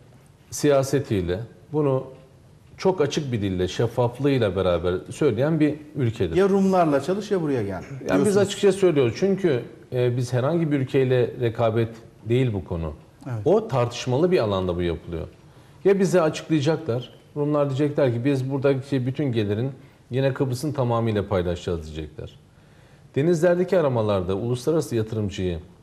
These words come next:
Speaker 1: çekmek için şu ana kadar dünyanın beş büyük deviyle biz çalıştık. İnşallah önümüzdeki iki üç hafta içerisinde yine bir törene hep beraber şahitlik ederiz ve yeni bir anlaşma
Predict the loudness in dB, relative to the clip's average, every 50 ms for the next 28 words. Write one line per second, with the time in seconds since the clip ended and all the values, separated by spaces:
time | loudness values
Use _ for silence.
0 | _ -20 _ _ -20 -16 -6 -4 -4 -4 -2 -4 -4 -4 -4 -6 -8 -8 -6 -6
1 | -8 -10 -16 -20 -20 -20 _ _ -20 -20 -20 -20 -20 -6 -2 -2 0 0 -2 -2
2 | -2 0 2 2 0 0 -2 -2 0 0 0 0 0 -2 -4 -6 -4 0 0 0
3 | 0 -2 -6 -4 -4 -4 -2 0 0 0 0 0 0 0 -2 -2 -4 -4 -4 -6
4 | -6 -6 -8 -12 -18 -20 -20 -20 -20 -20 -20 -20 _ _ _ _ _ _ _ _
5 | -20 -20 -20 -18 -8 -4 -2 -2 0 2 2 2 2 2 0 -2 -2 -2 -2 -2
6 | -2 0 0 0 -2 -2 -2 -6 -6 -6 -8 -4 0 0 0 0 -2 -6 -6 -2
7 | -2 -2 -2 -4 -6 -8 -8 -8 -6 -6 -8 -8 -12 -18 -20 -20 -16 -8 -6 -4
8 | -2 -2 -2 -2 -2 -2 -2 0 0 0 0 -2 -2 -2 0 0 0 0 0 0
9 | -2 -2 -2 -2 -2 0 0 0 -2 -6 -10 -8 -8 -4 -2 -2 0 0 0 -2
10 | -2 -8 -10 -16 -20 -20 -20 -20 -20 -20 _ _ _ -14 -6 -4 -2 0 0 0
11 | 0 0 0 -2 -2 -2 -2 -2 -2 -4 -4 -6 -4 -4 -4 -4